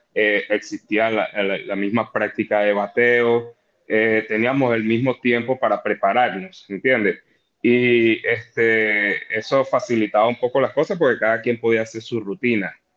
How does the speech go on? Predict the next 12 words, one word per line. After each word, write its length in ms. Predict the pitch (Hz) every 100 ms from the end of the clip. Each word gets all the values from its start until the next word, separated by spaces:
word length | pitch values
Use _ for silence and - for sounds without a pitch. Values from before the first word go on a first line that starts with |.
| _ _ _ -
Pero 840 | 120 120 123 120 117 110 101 - - _ _ _ _ _ _ -
en 200 | 127 127
la 180 | 131 127
hora 320 | 135 143 160
de, 720 | 160 147 131 123 101 - - -
de, 320 | 113 120 117
¿cómo 240 | 120 139 151
te 100 | 151
digo?, 480 | 151 127 120 98 - _ _ _
de 140 | - 117
la 200 | 113 113
química 600 | 170 165 135 - 110